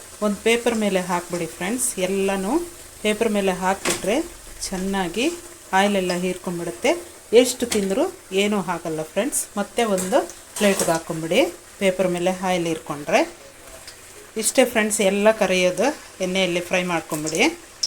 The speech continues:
ಎಲ್ಲನೂ ಕರ್ದಿದ್ದಾಯ್ತು ಫ್ರೆಂಡ್ಸ್, ಈಗ ತೆಗೆದ್ಬಿಡ್ತೀನಿ, ಸ್ಟವನ್ನು ಆಫ್ ಮಾಡ್ತೀನಿ. ಈ ಆಯಿಲನ್ನು ಚೆಲ್ಲಬೇಡಿ ಫ್ರೆಂಡ್ಸ್, ಇದನ್ನು, ಆ, ಒಗ್ಗರಣೆಗಳಿಗೆ ಉಪಯೋಗಿಸ್ಕೋಬೋದು, ಅಂದರೆ ಬೇಗನೆ ಉಪಯೋಗಿಸ್ಕೊಂಬಿಡಿ. ಆಯಿಲನ್ನು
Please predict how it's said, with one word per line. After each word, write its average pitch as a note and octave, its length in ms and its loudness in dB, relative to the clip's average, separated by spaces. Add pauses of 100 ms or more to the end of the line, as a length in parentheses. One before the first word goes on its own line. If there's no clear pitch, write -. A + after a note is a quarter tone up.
(1120)
ಎಲ್ಲನೂ F3+ 300 -4 (100)
ಕರ್ದಿದ್ದಾಯ್ತು E3 600 -6 (100)
ಫ್ರೆಂಡ್ಸ್, A#3 320 0 (180)
ಈಗ F3 80 -6 (120)
ತೆಗೆದ್ಬಿಡ್ತೀನಿ, E3 720 -6 (220)
ಸ್ಟವನ್ನು F3+ 460 -2
ಆಫ್ - 180 -12
ಮಾಡ್ತೀನಿ. D3+ 380 -6 (1120)
ಈ G#3 40 6 (180)
ಆಯಿಲನ್ನು G#3+ 400 2 (100)
ಚೆಲ್ಲಬೇಡಿ G3+ 520 2
ಫ್ರೆಂಡ್ಸ್, G#3 320 -2 (260)
ಇದನ್ನು, F#3 440 0 (680)
ಆ, - 20 0 (480)
ಒಗ್ಗರಣೆಗಳಿಗೆ G3 680 6 (340)
ಉಪಯೋಗಿಸ್ಕೋಬೋದು, G3 880 2 (480)
ಅಂದರೆ B3+ 220 6 (180)
ಬೇಗನೆ A3+ 320 4 (100)
ಉಪಯೋಗಿಸ್ಕೊಂಬಿಡಿ. F3+ 760 0 (580)
ಆಯಿಲನ್ನು G3 380 2